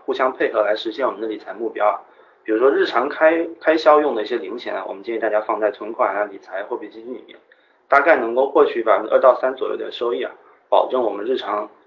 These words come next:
支出的一个流动性。如果是一年左右才会用到的钱呢，我们就建议大家进入这个浮动收益市场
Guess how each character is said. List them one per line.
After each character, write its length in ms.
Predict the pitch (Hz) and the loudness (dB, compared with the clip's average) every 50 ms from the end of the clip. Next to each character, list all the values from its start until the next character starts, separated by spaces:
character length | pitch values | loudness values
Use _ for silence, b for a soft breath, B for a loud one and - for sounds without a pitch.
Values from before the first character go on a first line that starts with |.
| _ _ | _ _
支 160 | - 139 139 | -10 -8 -8
出 220 | 139 - - 143 139 | -8 -4 -4 -2 0
的 120 | 120 104 | 0 -2
一 80 | 98 104 | 0 0
个 80 | - | -2
流 100 | - 104 | -2 -2
动 160 | 107 120 120 | -4 -4 -6
性。 180 | 117 - - - - b b b b b b b b | -8 -10 -12 -14 -16 b b b b b b b b
如 80 | - | 0
果 60 | 147 160 | 2 2
是 100 | 156 165 | 2 0
一 100 | 165 196 | 0 0
年 220 | 190 151 135 156 | 2 4 4 4
左 220 | 170 - 113 101 - | 6 6 6 8 8
右 120 | - - | 8 8
才 160 | - - 107 | 8 8 6
会 80 | 107 110 | 6 6
用 120 | 120 120 | 4 2
到 100 | 120 117 | 2 2
的 80 | 110 107 | 2 2
钱 240 | - - - - 101 | 0 -4 -8 -10 -8
呢， 80 | 104 | -8
我 100 | 101 - | -8 -8
们 140 | - - 98 | -10 -10 -8
就 100 | 101 107 | -6 -6
建 160 | 107 117 120 | -6 -4 -6
议 60 | 113 104 | -4 0
大 160 | 107 110 107 | 0 0 2
家 360 | 101 107 101 98 95 - - - - | 2 0 -2 -4 -4 -6 -12 -18 -18
进 160 | - - 120 110 | -10 -8 -6 -6
入 300 | 104 104 107 104 101 95 | -4 -4 -4 -4 -4 -4
这 160 | - 104 98 | -6 -8 -8
个 180 | - 92 90 | -6 -6 -6
浮 140 | - - 113 | -6 -4 -2
动 120 | 127 135 131 | -2 0 2
收 120 | 131 123 | 2 2
益 60 | 123 120 | 2 0
市 120 | - 123 | -2 -6
场 140 | - - | -8 -10